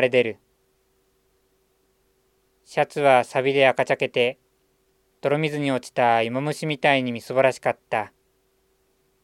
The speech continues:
私は必死になって、全身を橋へと乗り上げた。ようやくほっとして、仰向けに寝転んだその瞬間、私は、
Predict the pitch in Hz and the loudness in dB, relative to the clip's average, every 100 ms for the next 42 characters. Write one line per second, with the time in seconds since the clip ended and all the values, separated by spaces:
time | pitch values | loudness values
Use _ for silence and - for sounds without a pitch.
0 | _ _ _ _ _ _ _ _ _ _ | _ _ _ _ _ _ _ _ _ _
1 | _ _ _ _ _ _ _ _ _ _ | _ _ _ _ _ _ _ _ _ _
2 | _ _ _ _ _ _ _ _ _ _ | _ _ _ _ _ _ _ _ _ _
3 | _ _ _ _ _ - 131 127 139 135 | _ _ _ _ _ -8 -4 -2 2 2
4 | 123 - - 151 147 139 - 113 110 _ | 2 -4 -10 -2 -2 -2 -6 -8 -8 _
5 | _ _ _ _ _ 139 131 147 139 135 | _ _ _ _ _ -6 -6 -4 -2 0
6 | 131 127 - 135 - 151 139 123 117 123 | 0 -2 -6 -10 -2 -2 -2 -6 -2 0
7 | 123 123 120 107 - _ _ _ _ _ | 0 -2 -6 -8 -10 _ _ _ _ _
8 | _ _ _ _ _ _ _ _ _ - | _ _ _ _ _ _ _ _ _ -4
9 | 143 147 - 135 135 - 135 - - 120 | 2 2 2 -2 -4 -2 -4 -4 -2 -2
10 | - _ _ _ _ _ _ - 135 143 | -4 _ _ _ _ _ _ 0 0 0
11 | 131 139 139 135 123 143 147 135 117 127 | -2 -2 -2 -2 0 0 0 0 -2 -4
12 | 127 - 127 - 117 113 _ _ _ _ | -8 -8 -10 -8 -8 -10 _ _ _ _
13 | _ _ _ _ _ _ _ _ _ _ | _ _ _ _ _ _ _ _ _ _
14 | _ _ _ 131 135 123 127 123 | _ _ _ -4 -2 -2 2 2